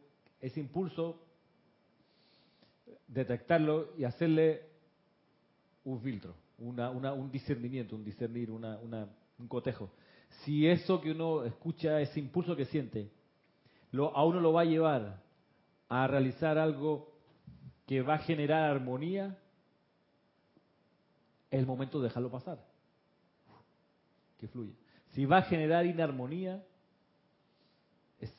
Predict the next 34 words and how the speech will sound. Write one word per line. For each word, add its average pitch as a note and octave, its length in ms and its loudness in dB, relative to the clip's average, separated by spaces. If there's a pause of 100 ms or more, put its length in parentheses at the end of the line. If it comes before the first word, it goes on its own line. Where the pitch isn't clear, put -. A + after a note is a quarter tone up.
es, C#3 460 2
es B2+ 160 0
entonces C#3+ 340 -2
el, C3 260 2
el, A2 300 0
el G#2 220 -4 (320)
soplo D3+ 360 -2
o C#3+ 160 0
la B2 80 0
indicación B2 640 -6 (300)
del A#2+ 320 -2
ego C3+ 240 -2
separado, G#2 720 -4
que A2 140 -10
quiere B2+ 180 -2
mandar, G2 600 -4 (320)
más A2+ 180 -6
que B2 380 -4
conducir, A#2 580 -8
más A#2 140 -6
que C3+ 160 -6
ordenar. G#2 500 -6 (680)
Lo A#2 80 -10
que A#2+ 100 -6
busca D3 720 0
el A#2 120 -2
ser D#3 140 2
inferior C#3+ 480 0
es D#3 240 2 (1300)
la C3 300 2
dominación C3+ 760 -2
por C#3+ 280 2
la C3 140 4
dominación, B2 800 -4